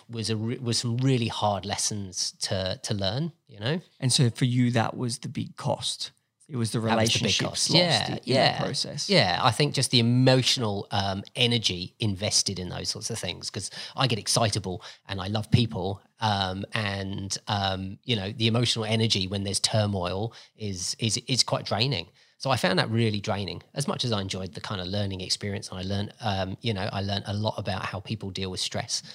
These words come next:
Speaker 1: Uh, I learned a lot about how I deal with stress. So that was probably the most challenging
Speaker 2: What
Speaker 1: bit.
Speaker 2: did you learn about stress?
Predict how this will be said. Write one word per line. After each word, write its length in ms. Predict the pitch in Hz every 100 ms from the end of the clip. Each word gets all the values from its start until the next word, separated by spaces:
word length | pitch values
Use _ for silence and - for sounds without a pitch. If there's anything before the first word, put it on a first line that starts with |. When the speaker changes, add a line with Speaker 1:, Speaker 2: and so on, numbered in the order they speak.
| - _ _
Speaker 1:
Uh, 260 | 104 98 -
I 60 | 113
learned 220 | 110 101
a 20 |
lot 120 | 113
about 160 | 107 101
how 200 | 110 95
I 120 | 123
deal 180 | 110 85
with 100 | -
stress. 440 | 98 139 - - -
So 340 | - 104 98
that 120 | 123 139
was 120 | -
probably 300 | 156 120 101
the 60 |
most 220 | 90 85 -
challenging 420 | 85 - 160 127
Speaker 2:
What 120 | 135
Speaker 1:
bit. 60 | -
Speaker 2:
did 160 | 139
you 80 | 139
learn 200 | 127 156
about 220 | 175 -
stress? 460 | - - - -